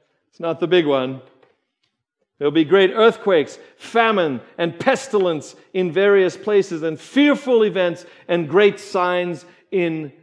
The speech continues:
the heavens. Now, uh, I'm not saying that these have not happened. I'm saying they are happening.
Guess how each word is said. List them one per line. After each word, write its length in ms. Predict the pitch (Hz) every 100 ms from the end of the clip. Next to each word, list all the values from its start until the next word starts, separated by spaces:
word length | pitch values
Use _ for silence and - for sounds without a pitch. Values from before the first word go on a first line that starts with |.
| _
the 120 | 135
heavens. 720 | 143 135 113 80 _ _ _ _ _ _ _ _ _
Now, 300 | 143 127 - - _ _
uh, 180 | 151 156 - _ _ _ -
I'm 220 | 151 160
not 240 | 175 220 -
saying 320 | 220 190 180
that 160 | 160
these 260 | 127 185 185
have 240 | - 160
not 240 | 151 170 175
happened. 460 | 143 233 262 104 _ _ _ _ -
I'm 220 | 156 269
saying 400 | 220 156 139 147 - -
they 260 | 208 247
are 360 | 254 285 349 330
happening. 560 | 196 160 113 101 82